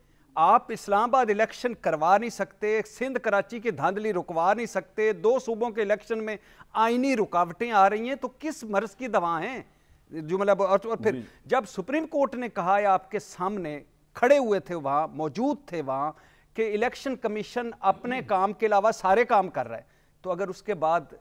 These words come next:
Speaker 2: सर,
Speaker 1: अगर
Speaker 2: practically
Speaker 1: नहीं,
Speaker 2: speaking, भट्टी साहब,
Speaker 1: नहीं,
Speaker 2: एक
Speaker 1: सुन
Speaker 2: मिनट।
Speaker 1: लेना, मेरी सुन लेना।
Speaker 2: मैं
Speaker 1: अगर
Speaker 2: एक
Speaker 1: मैं प्रैक्टिकल
Speaker 2: हम्म।
Speaker 1: स्पीक-, स्पीकिंग नहीं कर रहा, मैं इखलाकी मयार के, जिसकी आपने बात की अभी, अ, शुरू
Speaker 2: लेकिन
Speaker 1: में,
Speaker 2: उसमें
Speaker 1: आइन और
Speaker 2: implement-, कौन कर रहा है उसमें
Speaker 1: नहीं,
Speaker 2: बुरा हाल?
Speaker 1: मैं, मैं, मैं, क्यों नहीं करना चाहिए? कहीं ना कहीं शुरू
Speaker 2: करना
Speaker 1: करना
Speaker 2: चाहिए ना।
Speaker 1: भाई, अच्छा,
Speaker 2: है
Speaker 1: मेरी बात तो सुने ना, कि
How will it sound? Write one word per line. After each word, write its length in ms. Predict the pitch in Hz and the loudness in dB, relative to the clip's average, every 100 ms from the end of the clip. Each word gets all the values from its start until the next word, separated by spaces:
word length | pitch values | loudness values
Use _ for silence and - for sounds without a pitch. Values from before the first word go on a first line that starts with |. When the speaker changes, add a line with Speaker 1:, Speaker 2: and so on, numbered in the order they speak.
| - | -8
Speaker 2:
सर, 400 | 156 147 - 214 | -4 -4 0 2
Speaker 1:
अगर 220 | 190 190 | 4 2
Speaker 2:
practically 380 | 220 214 226 196 | 0 -6 -4 0
Speaker 1:
नहीं, 120 | 277 | 0
Speaker 2:
speaking, 200 | 202 147 | 0 -2
भट्टी 140 | 151 | 0
साहब, 120 | 190 | 4
Speaker 1:
नहीं, 100 | 190 | 4
Speaker 2:
एक 60 | 175 | 6
Speaker 1:
सुन 100 | 294 | 2
Speaker 2:
मिनट। 120 | 294 | 4
Speaker 1:
लेना, 160 | 202 202 | 2 2
मेरी 180 | 269 233 | 0 0
सुन 200 | 165 127 | -6 -10
लेना। 200 | 123 - | -6 -4
Speaker 2:
मैं 80 | |
Speaker 1:
अगर 180 | 160 180 | -2 0
Speaker 2:
एक 80 | 180 | 0
Speaker 1:
मैं 100 | 240 | 0
प्रैक्टिकल 400 | 240 226 - 247 | 2 0 0 -4
Speaker 2:
हम्म। 100 | 226 | -4
Speaker 1:
स्पीक-, 300 | 233 214 214 | -6 -8 -10
स्पीकिंग 420 | 160 214 196 233 | -10 -10 -8 -8
नहीं 100 | 247 | -4
कर 160 | 196 139 | -2 -2
रहा, 100 | 139 | -2
मैं 160 | 196 | -2
इखलाकी 420 | 226 190 190 190 226 | -2 0 0 0 -2
मयार 300 | 202 185 180 | 2 2 0
के, 140 | 190 | -4
जिसकी 320 | 175 - 196 | -8 -10 -2
आपने 280 | 180 165 180 | 0 0 -2
बात 280 | 151 147 - | 0 0 0
की 120 | 170 | -4
अभी, 200 | 156 160 | -4 -4
अ, 220 | 151 151 | -4 -6
शुरू 240 | 143 185 - | -4 -2 0
Speaker 2:
लेकिन 140 | 185 | 2
Speaker 1:
में, 60 | 160 | 2
Speaker 2:
उसमें 140 | 175 | 2
Speaker 1:
आइन 100 | 208 | 2
और 80 | 190 | 2
Speaker 2:
implement-, 280 | 190 196 165 | 2 0 2
कौन 200 | 202 196 | 2 4
कर 80 | |
रहा 80 | 147 | 2
है 40 | 127 | -2
उसमें 200 | 127 165 | -4 -2
Speaker 1:
नहीं, 200 | 240 214 | 0 -2
Speaker 2:
बुरा 160 | 147 | -2
हाल? 80 | 165 | -4
Speaker 1:
मैं, 160 | 170 180 | -2 2
मैं, 240 | 185 214 | 4 2
मैं, 340 | 190 214 190 | 2 0 -2
क्यों 340 | 143 - 160 180 | -8 -10 -4 0
नहीं 120 | 254 | 2
करना 260 | 277 240 254 | 2 0 -2
चाहिए? 280 | 233 156 | -4 -4
कहीं 200 | 240 185 | -6 -4
ना 120 | 185 269 | -4 -4
कहीं 140 | 294 | -6
शुरू 180 | 247 226 | -6 -2
Speaker 2:
करना 120 | 165 | 0
Speaker 1:
करना 260 | 170 196 208 | 6 8 8
Speaker 2:
चाहिए 360 | 196 165 165 | 6 2 0
ना। 160 | 156 190 | 2 4
Speaker 1:
भाई, 240 | 185 208 | 4 4
अच्छा, 240 | 247 220 262 | 0 2 4
Speaker 2:
है 60 | |
Speaker 1:
मेरी 140 | 247 226 | 4 2
बात 280 | 180 180 | 2 0
तो 60 | 208 | -2
सुने 240 | 147 127 | -8 -8
ना, 180 | 185 277 | -6 -8
कि 180 | - 180 | -6 -8